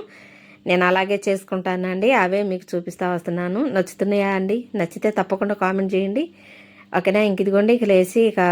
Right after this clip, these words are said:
ఇక సన్న జల్లు పడింది, ఇక వెళ్ళిపోయింది. ఇక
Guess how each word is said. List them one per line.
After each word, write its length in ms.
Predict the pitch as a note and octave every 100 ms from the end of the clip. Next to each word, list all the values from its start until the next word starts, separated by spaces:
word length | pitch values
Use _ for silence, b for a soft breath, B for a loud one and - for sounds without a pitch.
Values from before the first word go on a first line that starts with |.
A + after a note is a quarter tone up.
| F3+ E3+ -
ఇక 140 | E3+ F3+
సన్న 520 | F3+ E3 F3 G3 A#3 B3+
జల్లు 320 | G#3 F#3 A#3+
పడింది, 440 | A#3+ G3+ G3 G3+
ఇక 140 | C4+ B3
వెళ్ళిపోయింది. 680 | F#3+ G3 F#3+ F3+ E3+ A#3 G#4 G#4 b b b b b b b b b
ఇక 120 | -